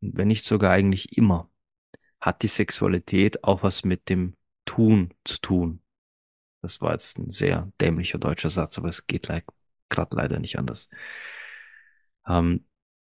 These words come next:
die Handlung, die Ausübung, das Erlebnis, die, die, die, die wirkliche Wahrnehmung et-, etwas Körperlichen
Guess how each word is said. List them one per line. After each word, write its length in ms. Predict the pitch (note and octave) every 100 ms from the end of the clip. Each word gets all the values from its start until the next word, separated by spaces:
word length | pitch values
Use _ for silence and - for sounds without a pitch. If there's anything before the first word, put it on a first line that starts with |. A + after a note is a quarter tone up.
| _ _ _ _
die 300 | - F2+ G2
Handlung, 520 | F2+ G#2 C#3 A2 F2+ E2+
die 140 | F2+
Ausübung, 640 | F2 D3+ - G#2+ F2+ E2+
das 220 | E2 F2+ -
Erlebnis, 1120 | - G#2+ G2 A#2 E3 E3+ G2+ F2 D#2 - -
die, 220 | G2+ F#2
die, 380 | - F#2 F2+ F2
die, 160 | F#2+ F2+
die 160 | G2+
wirkliche 400 | B2 - - G2
Wahrnehmung 640 | F2+ G#2 C3 A2+ F#2 F2 F2+
et-, 220 | - -
etwas 580 | - - - - F#2 -
Körperlichen 800 | - G#2+ - F#2+ F2 - G2+